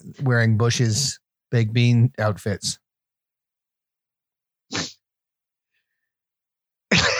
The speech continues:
Speaker 2: Okay. And, um, is there a new logo for the, um, Bush's Baked Beans? A
Speaker 1: It's
Speaker 2: new, uh, I'm sorry, not a logo or a, a, um, like a, um, a mascot.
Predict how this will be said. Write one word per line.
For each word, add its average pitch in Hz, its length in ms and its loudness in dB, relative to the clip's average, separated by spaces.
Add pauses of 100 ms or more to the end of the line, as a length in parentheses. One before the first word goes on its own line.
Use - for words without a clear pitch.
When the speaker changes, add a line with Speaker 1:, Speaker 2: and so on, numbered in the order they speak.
(1800)
Speaker 2:
Okay. 170 380 0 (420)
And, 185 240 2
um, 170 240 2
is 165 140 2
there 185 160 2
a 175 60 0
new 175 180 0
logo 170 380 0
for 202 180 -2
the, 190 220 0
um, 185 320 -2
Bush's 180 340 0
Baked 196 220 -2
Beans? 208 420 -2 (1040)
A - 60 0
Speaker 1:
It's 143 80 4
Speaker 2:
new, 147 180 2
uh, 143 280 2
I'm 156 200 2
sorry, 147 160 4
not 139 180 2
a 135 60 2
logo 139 240 2
or 135 160 2
a, 131 40 2
a, 120 440 0
um, 120 120 0
like 123 200 -2
a, 113 160 0 (120)
um, 104 360 0
a 107 40 0
mascot. 123 580 0